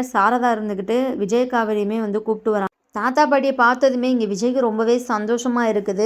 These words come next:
இங்க தாத்தாவை ஹக் பண்ணிடுறாரு. "என்னங்க தாத்தா, எதுவுமே சொல்லாம திடீர்னு வந்து நிக்கிறீங்க, ஒரு ஃபோன் கூட பண்ணல?" அப்படின்னு சொல்லிட்டு வந்து கேக்குறாங்க. "ஆ, சும்மாதான்ப்பா, ஞாபகம் வந்துச்சு, சரி அப்படியே ஒ-, ஒரு எட்டு உன்னை, உன்னையும் காவேரியும் வந்து பார்த்துட்டு போகலாம் அப்படின்னு சொல்லிட்டு கிளம்பி வந்துட்டோம்.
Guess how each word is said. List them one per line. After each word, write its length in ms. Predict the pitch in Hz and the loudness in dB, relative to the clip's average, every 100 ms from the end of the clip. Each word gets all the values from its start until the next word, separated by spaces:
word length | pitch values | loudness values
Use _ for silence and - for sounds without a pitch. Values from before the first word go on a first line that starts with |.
| 247 | 2
இங்க 200 | 220 202 220 | 0 -2 0
தாத்தாவை 440 | 202 196 220 226 220 | 0 0 2 0 0
ஹக் 260 | 190 190 - | -6 -8 -4
பண்ணிடுறாரு. 460 | 226 226 202 202 - _ | -2 0 0 -2 -4 _
"என்னங்க 340 | 208 202 269 294 | -6 -2 0 0
தாத்தா, 360 | 262 226 220 220 262 226 | 2 2 4 4 4 0
எதுவுமே 380 | 185 233 254 277 | 0 2 2 2
சொல்லாம 440 | 262 220 220 247 | 0 2 2 0
திடீர்னு 460 | 247 220 240 262 269 | 0 0 0 0 0
வந்து 240 | 240 214 233 | 0 0 -2
நிக்கிறீங்க, 460 | 220 220 214 208 226 | -2 0 0 0 0
ஒரு 160 | 208 | 0
ஃபோன் 300 | 190 240 269 285 | -2 -2 -2 2
கூட 180 | 262 262 | 2 2
பண்ணல?" 380 | 247 214 214 220 220 | 2 0 2 0 0
அப்படின்னு 380 | 214 190 208 214 | -2 0 0 -2
சொல்லிட்டு 240 | 208 190 | -4 -2
வந்து 200 | 190 190 214 | -2 -2 -2
கேக்குறாங்க. 520 | 208 196 196 190 190 214 269 262 - - _ | -2 -2 0 0 2 2 0 -4 -12 -20 _
"ஆ, 120 | 226 196 | 2 2
சும்மாதான்ப்பா, 680 | - 208 240 262 247 240 247 233 | 0 0 4 4 4 2 4 4
ஞாபகம் 500 | 208 185 233 262 233 | 4 2 4 2 0
வந்துச்சு, 380 | 220 208 214 220 214 | 0 -2 0 0 0
சரி 320 | - - 196 196 | -2 -4 0 0
அப்படியே 260 | 185 190 226 | 2 2 2
ஒ-, 160 | 220 | 2
ஒரு 160 | 196 190 | 2 0
எட்டு 180 | 190 247 | 0 -2
உன்னை, 180 | 233 214 | 0 -2
உன்னையும் 380 | 202 196 214 220 | -4 -4 -2 0
காவேரியும் 400 | 208 196 214 220 | 2 2 2 0
வந்து 140 | 202 208 | -4 0
பார்த்துட்டு 360 | 190 202 220 214 | 2 2 -2 0
போகலாம் 340 | 202 196 202 | 2 4 2
அப்படின்னு 260 | 190 202 196 | 0 -4 -6
சொல்லிட்டு 260 | 185 208 | -4 -2
கிளம்பி 320 | 196 185 202 196 | -2 0 0 -2
வந்துட்டோம். 540 | 190 196 196 196 | -2 -2 0 0